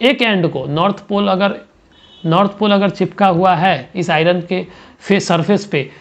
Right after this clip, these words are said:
तो इसको ऐसे ऐसे रगड़ते हुए लाओगे, ऐसे घिसते हुए लाओगे, घिसते हुए लाओगे सरफेस पे, फिर इसको उठा लोगे, इसको उठा लोगे, उठा के, उठा के फिर इसको यहीं पे ला के रखोगे इस तरीके से,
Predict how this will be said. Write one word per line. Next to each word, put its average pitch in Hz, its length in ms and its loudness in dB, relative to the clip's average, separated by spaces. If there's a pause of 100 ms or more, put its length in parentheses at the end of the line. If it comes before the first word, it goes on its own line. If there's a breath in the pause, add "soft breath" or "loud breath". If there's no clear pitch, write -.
(140 loud breath)
तो 185 60 -2
इसको 180 220 0
ऐसे 175 200 2
ऐसे 196 180 2
रगड़ते 165 420 2
हुए 190 120 4
लाओगे, 165 340 2
ऐसे 160 280 -2
घिसते 147 320 -2
हुए 185 160 0
लाओगे, 185 340 0 (380)
घिसते 175 240 -4
हुए 185 120 0
लाओगे 190 280 2
सरफेस 180 420 -2
पे, 254 180 -2 (220 loud breath)
फिर 302 120 6
इसको 302 220 4
उठा 196 260 2
लोगे, 143 320 -4 (920)
इसको 214 260 -2
उठा 190 240 2
लोगे, 214 240 0
उठा 208 320 0
के, 214 120 -4
उठा 196 220 0
के 208 120 -2
फिर 349 420 2
इसको 277 340 0
यहीं 220 260 0
पे 220 100 0
ला 170 160 2
के 180 120 -4
रखोगे 180 440 -6 (500 loud breath)
इस 196 180 -4
तरीके 185 340 0
से, 226 180 -8